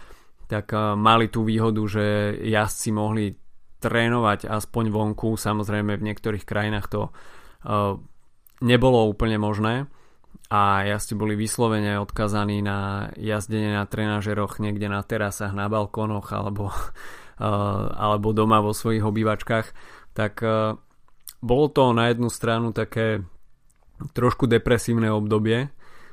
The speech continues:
keď človek nevedel v podstate ešte, čo od toho vírusu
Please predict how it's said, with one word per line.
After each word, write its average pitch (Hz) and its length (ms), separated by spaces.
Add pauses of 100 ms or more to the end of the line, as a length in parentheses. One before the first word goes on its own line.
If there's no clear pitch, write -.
(580)
keď 107 140 (100)
človek 113 400
nevedel 107 640 (480)
v - 80
podstate 110 560
ešte, 104 400 (520)
čo 135 160
od 127 280
toho 120 240
vírusu 110 640